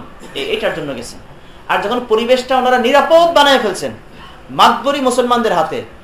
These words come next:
নিরাপদ বানায় ফেলছে, এই তখন মুসলমান ইসলামের সৌন্দর্য দেখে দলে দলে মুসলমান হয়ে গেছে। এই যে সকল এলাকাগুলোকে আমরা ইসলামী হুকুমত বলি, ইসলামী রাষ্ট্র বলি, এগুলো ইসলামী রাষ্ট্রগুলোর মধ্যে অধিকাংশই তো রাসূল সাল্লাল্লাহু আলাইহি ওয়াসাল্লামের জমানায় এবং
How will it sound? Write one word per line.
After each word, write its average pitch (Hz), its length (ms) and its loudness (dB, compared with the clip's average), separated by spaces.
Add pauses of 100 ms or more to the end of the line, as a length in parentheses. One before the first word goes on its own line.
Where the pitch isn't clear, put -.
(200)
নিরাপদ 262 540 4
বানায় 226 280 2
ফেলছে, 143 260 -8 (460)
এই 220 180 0
তখন 254 280 2
মুসলমান 254 440 -2 (140)
ইসলামের 196 500 -4
সৌন্দর্য 214 380 -2
দেখে 175 260 -2 (320)
দলে 202 240 0 (180)
দলে 170 240 -2
মুসলমান 135 380 -10
হয়ে 110 180 -14
গেছে। - 220 -20
এই 139 100 -12
যে 156 80 -6
সকল 208 220 -4
এলাকাগুলোকে 208 600 -2
আমরা 190 200 -2 (120)
ইসলামী 185 360 -8
হুকুমত 185 420 -6
বলি, 165 240 -6 (120)
ইসলামী 170 340 -6
রাষ্ট্র 175 280 -2
বলি, 143 220 -4 (600)
এগুলো 170 260 -6
ইসলামী 202 340 -4
রাষ্ট্রগুলোর 208 420 -2
মধ্যে 220 140 -4
অধিকাংশই 269 680 -2
তো 247 160 2 (440)
রাসূল 147 260 -8
সাল্লাল্লাহু 208 460 2
আলাইহি 190 300 2
ওয়াসাল্লামের 180 480 -4
জমানায় 170 420 -2
এবং 165 140 -4